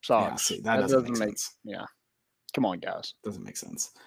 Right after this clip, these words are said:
Speaker 1: Um, I, I'm trying to think of other Devils that do that. Harriman, I think, is the Blue Devils.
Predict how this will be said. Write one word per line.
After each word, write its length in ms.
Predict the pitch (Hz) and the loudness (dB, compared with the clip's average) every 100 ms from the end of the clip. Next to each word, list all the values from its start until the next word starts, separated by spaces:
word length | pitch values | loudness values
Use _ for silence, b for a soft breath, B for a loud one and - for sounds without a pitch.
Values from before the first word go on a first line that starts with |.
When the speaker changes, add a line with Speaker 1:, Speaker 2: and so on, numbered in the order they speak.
| b b _ | b b _
Speaker 1:
Um, 720 | 127 127 131 131 127 131 131 - | 10 12 12 12 10 8 2 8
I, 160 | 143 | 12
I'm 140 | 147 165 | 12 12
trying 180 | 180 180 | 12 12
to 20 | |
think 140 | 185 | 12
of 80 | 156 | 12
other 180 | 143 131 | 12 10
Devils 380 | 113 113 117 113 | 8 8 8 6
that 100 | 107 | 4
do 80 | |
that. 80 | 110 | 4
Harriman, 400 | - 135 175 190 | 8 12 12 12
I 60 | 180 | 12
think, 240 | 175 185 | 10 8
is 160 | 160 135 | 6 8
the 80 | 131 | 8
Blue 220 | 113 135 | 10 12
Devils. 460 | 170 175 190 - | 12 12 12 10